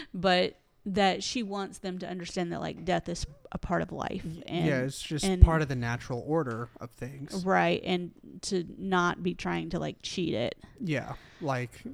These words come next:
Speaker 2: yeah, you're disrupting the natural order, like
Speaker 1: Yeah.
Speaker 2: Yeah.
Speaker 1: Um, and so she's, like, trying to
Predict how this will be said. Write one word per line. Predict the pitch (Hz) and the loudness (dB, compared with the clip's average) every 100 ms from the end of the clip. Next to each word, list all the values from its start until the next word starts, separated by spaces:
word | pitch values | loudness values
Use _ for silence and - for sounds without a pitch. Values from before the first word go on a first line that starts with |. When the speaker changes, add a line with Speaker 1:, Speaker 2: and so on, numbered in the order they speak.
| 262 190 277 | -8 -8 -4
Speaker 2:
yeah, | 135 | -4
you're | 120 131 135 | -2 -4 -4
disrupting | 139 - 135 123 123 | -4 -2 -4 -2 -4
the | 127 | -2
natural | 120 113 - - 107 | -2 -2 -4 -6 -4
order, | 113 120 - 117 - _ | -6 -8 -8 -12 -14 _
like | - 123 123 - - - - _ | -10 -10 -10 -16 -20 -20 -20 _
Speaker 1:
Yeah. | 190 175 - - | 0 0 -2 -10
Speaker 2:
Yeah. | 170 - - - - - | -14 -14 -18 -20 -20 -4
Speaker 1:
Um, | 185 175 165 165 160 - _ _ - | -2 0 -2 -6 -12 -18 _ _ -2
and | 185 180 180 | 0 0 -2
so | 190 180 | 0 0
she's, | 185 - 208 190 - | -2 -2 0 0 -2
like, | 175 165 - | -2 -2 -2
trying | - 185 170 170 | -4 0 0 -2
to | 160 170 | -2 -2